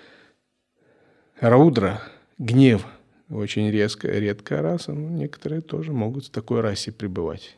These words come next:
Иногда асуры бывают в такой расе, там Бог не исполняет желания, не даёт благословения, в гневе, там, говорит: «Щас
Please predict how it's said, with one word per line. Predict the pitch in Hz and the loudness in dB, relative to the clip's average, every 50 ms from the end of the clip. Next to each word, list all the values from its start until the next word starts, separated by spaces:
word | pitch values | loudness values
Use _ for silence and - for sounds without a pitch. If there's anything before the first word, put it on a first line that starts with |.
| _ | _
Иногда | - 82 90 95 95 95 90 95 110 - | -10 -8 -6 -6 -4 -4 0 0 2 2
асуры | - - - 135 127 117 | 0 0 -2 -4 -4 -2
бывают | 110 110 101 98 90 92 - | -2 -2 -2 -2 -4 -4 -6
в | - | -10
такой | - - - - 101 87 | -16 -16 -12 -10 -10 -8
расе, | - - - - - - _ | -8 -10 -12 -14 -16 -18 _
там | - - 95 98 110 - _ _ _ _ - | -20 -18 -16 -16 -18 -20 _ _ _ _ -8
Бог | 104 98 113 110 - - | -2 -2 -2 -2 -2 -4
не | 101 98 | -6 -6
исполняет | 95 - - 104 95 90 92 85 80 - - - - _ _ _ _ _ _ _ _ | -6 -8 -6 -6 -4 -4 -4 -4 -6 -8 -10 -12 -14 _ _ _ _ _ _ _ _
желания, | 95 90 90 87 92 101 113 117 123 113 | -10 -8 -4 0 2 2 2 2 0 0
не | 107 104 98 | 0 0 0
даёт | 98 101 101 95 | 0 0 0 0
благословения, | 92 98 101 98 101 95 - - 95 95 104 107 113 110 104 92 87 | -2 -4 -4 -4 -4 -6 -4 -4 -2 -2 -2 -2 -2 -2 -4 -6 -6
в | 95 95 92 - | -8 -10 -12 -6
гневе, | - 110 113 117 113 101 92 92 | -2 0 0 0 0 -2 -4 -6
там, | - 95 95 95 | -8 -10 -10 -8
говорит: | 95 98 92 95 - | -8 -8 -10 -10 -10
«Щас | - - - - 95 - - - | -10 -8 -8 -8 -10 -12 -14 -18